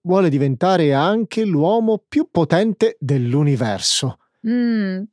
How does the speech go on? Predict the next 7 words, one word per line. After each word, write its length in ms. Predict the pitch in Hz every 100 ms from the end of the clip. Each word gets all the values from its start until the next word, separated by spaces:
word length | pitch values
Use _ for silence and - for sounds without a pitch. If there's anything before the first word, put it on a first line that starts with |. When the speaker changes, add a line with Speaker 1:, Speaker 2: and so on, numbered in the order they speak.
| _
Speaker 2:
pensavo 680 | - 240 254 214 226 240 208
che 200 | - 170 -
quest'annuncio 960 | 220 - 226 214 233 381 - 269 180
ti 120 | -
avrebbe 440 | 196 196 240 208 180
elettrizzato, 800 | 170 170 190 190 185 294 508 -
Stefano. 640 | 262 220 175 175 165 156